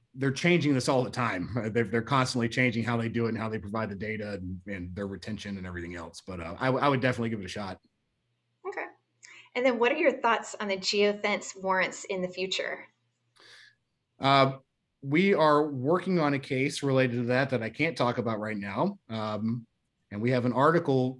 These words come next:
Speaker 1: to go out as soon as that's finished, because my expert, one of my experts is doing some D case, D cases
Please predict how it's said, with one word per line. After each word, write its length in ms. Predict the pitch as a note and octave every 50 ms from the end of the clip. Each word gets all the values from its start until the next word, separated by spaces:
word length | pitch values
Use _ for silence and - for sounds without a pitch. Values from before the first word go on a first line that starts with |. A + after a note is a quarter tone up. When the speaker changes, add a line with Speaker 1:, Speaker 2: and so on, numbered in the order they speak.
| - -
Speaker 1:
to 80 | -
go 200 | B2+ A2+ B2 B2
out 200 | B2+ B2+ B2 B2
as 100 | B2 A#2+
soon 180 | - - D3+ C3+
as 80 | C3 B2
that's 200 | C3 B2 A#2+ -
finished, 640 | - - E3+ D#3 C3+ A#2+ A#2+ A#2 - - - - _ -
because 380 | A2+ G#2+ G#2 A#2+ A#2 G#2 A2 A2+ - A#2
my 220 | A#2+ C3 C3+ C3
expert, 560 | B2+ A#2+ A#2+ - - - - A#2 A#2 A2+ A2+ A2+
one 80 | A#2+
of 60 | A#2+
my 120 | A#2+ A2+ A2+
experts 460 | A2+ A2+ - - - G#2+ G2+ - -
is 180 | G2 F#2 F2+ G2 G2 - G#2 A2
doing 360 | G2 A2 G#2 G2+ F#2+ F#2 F2 F2 F2+ - _
some 240 | - F2+ F2+ E2+ F2 _ _ _ _ _ - G#2 G2
D 140 | - A2
case, 280 | G2+ - G#2+ G2+ F2+ -
D 200 | E2+ F#2+ A#2 A2+
cases 680 | A2 - G2+ F#2+ E2+ - E2 D#2 D2 - - - -